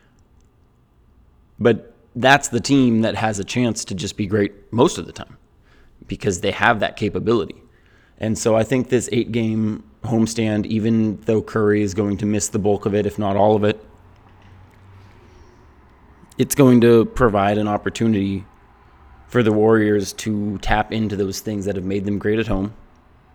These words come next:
find that rhythm, so that when they head back out on the road in mid-January, they can hopefully find a way to pack it in their private jet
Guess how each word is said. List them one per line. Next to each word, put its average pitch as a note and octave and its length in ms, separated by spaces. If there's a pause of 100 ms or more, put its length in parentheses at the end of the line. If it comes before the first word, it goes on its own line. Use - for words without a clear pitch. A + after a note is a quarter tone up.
(560)
find A#2+ 260
that A2 160
rhythm, G2 340 (380)
so A#2 160
that G2+ 160
when G#2 180
they G2+ 80
head G#2 200
back G2 200
out G2 140
on G2 100
the G2+ 80
road A2 240
in G2+ 140
mid-January, G2+ 800 (680)
they A2+ 120
can G2+ 100
hopefully G2+ 500 (340)
find G#2 400
a G2+ 40
way G2 260
to F#2+ 80
pack G2 320
it G2 80
in F#2+ 420 (1000)
their A2 140
private G2 380
jet G2 360